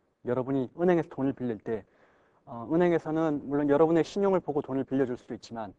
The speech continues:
또 많은 경우에 부동산을 담보로 요구하기도 합니다. 그러면 여러분의 부동산을 담보로 제공하게 되고 은행은 거기에 근저당권을 설정하게 됩니다. 그러면 그 채권 최고의 그 범위까지는 그 부동산으로부터 은행이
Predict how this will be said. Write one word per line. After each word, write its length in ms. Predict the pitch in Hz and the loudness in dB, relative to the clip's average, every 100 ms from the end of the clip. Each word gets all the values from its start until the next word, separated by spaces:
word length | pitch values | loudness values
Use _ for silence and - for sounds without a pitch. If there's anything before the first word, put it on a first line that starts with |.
| _ _ _ | _ _ _
또 80 | 131 | -4
많은 260 | 120 147 | -2 0
경우에 320 | 156 143 135 131 | 0 0 -2 -4
부동산을 560 | - 131 175 165 151 | -4 0 0 -2 -6
담보로 400 | - 113 113 123 | -8 -10 -6 -6
요구하기도 460 | 104 95 107 98 95 | -6 -4 -6 -6 -12
합니다. 320 | 90 90 82 _ _ _ _ - | -12 -14 -16 _ _ _ _ -8
그러면 400 | 139 131 147 131 - _ - | -4 0 0 -2 -8 _ -4
여러분의 320 | 131 135 156 | -2 2 0
부동산을 480 | 147 147 143 143 135 | 0 -2 -2 -2 -6
담보로 360 | 117 117 127 131 | -6 -6 -4 -4
제공하게 500 | 131 127 123 127 110 | -4 -4 -4 -6 -8
되고 360 | 101 110 101 - _ _ - | -10 -10 -12 -16 _ _ -2
은행은 440 | 160 160 156 165 151 _ _ | 0 2 2 0 -2 _ _
거기에 300 | - 123 139 | -4 0 0
근저당권을 680 | - 131 131 139 135 120 110 | 0 -4 -2 0 -2 -6 -6
설정하게 460 | - 151 143 123 107 | -8 -8 -8 -8 -10
됩니다. 340 | 90 87 87 _ _ _ _ _ _ | -12 -14 -18 _ _ _ _ _ _
그러면 380 | - 139 147 156 - _ - | -6 -2 0 0 -4 _ -12
그 100 | 147 | -10
채권 380 | - 180 185 | -8 -2 -2
최고의 320 | 175 185 175 139 | -2 -2 0 -2
그 80 | |
범위까지는 720 | - 117 120 127 107 107 107 87 _ _ | -4 -6 -4 -6 -6 -8 -10 -12 _ _
그 100 | - | -8
부동산으로부터 920 | - 147 147 151 135 117 - - 135 - _ _ 151 | -2 0 0 0 -4 -4 -8 -2 -2 -4 _ _ 0
은행이 360 | 147 135 151 | 0 0 -4